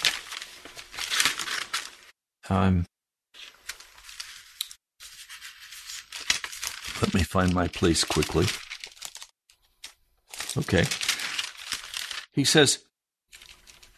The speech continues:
"We will go with our young and our old, with our sons and our daughters, with our flocks and our herds,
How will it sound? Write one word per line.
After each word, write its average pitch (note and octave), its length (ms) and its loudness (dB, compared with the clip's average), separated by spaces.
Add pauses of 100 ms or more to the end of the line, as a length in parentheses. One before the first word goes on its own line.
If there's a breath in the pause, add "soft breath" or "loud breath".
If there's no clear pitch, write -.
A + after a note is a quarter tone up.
(320)
"We C3 160 4
will A#2+ 140 4
go C#3+ 200 6
with C#3 180 2
our A#2+ 120 6
young C3 400 4
and A2+ 200 2
our G#2+ 160 4
old, B2+ 440 4
with G#2+ 200 -4
our A2+ 140 6
sons B2+ 480 4
and A2+ 100 4
our G#2 120 4
daughters, A#2 580 4
with G#2+ 180 0
our G#2 140 6
flocks B2+ 500 4
and A2 120 4
our G#2 140 4
herds, C#3 520 2